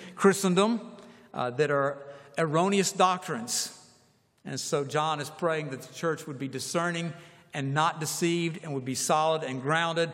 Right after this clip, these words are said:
in all the doctrines of the Christian faith, but especially Christology, the doctrine of Christ and who Jesus is. And you cannot,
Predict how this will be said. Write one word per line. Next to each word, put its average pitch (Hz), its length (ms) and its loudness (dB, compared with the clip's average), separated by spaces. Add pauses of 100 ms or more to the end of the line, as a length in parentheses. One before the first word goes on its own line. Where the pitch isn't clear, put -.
(340)
in 139 180 -2
all 190 360 6
the 170 260 0 (100)
doctrines 175 600 2 (100)
of 160 220 0
the 147 60 -2
Christian 170 400 0
faith, 165 400 0 (260)
but 160 140 6
especially 180 640 0
Christology, 170 800 2
the 143 100 0
doctrine 151 400 2
of 143 140 -6
Christ 147 500 0 (300)
and 147 160 -4
who 156 160 2
Jesus 135 480 0
is. - 600 -2 (260)
And 143 120 -4
you 135 80 -2
cannot, 170 540 0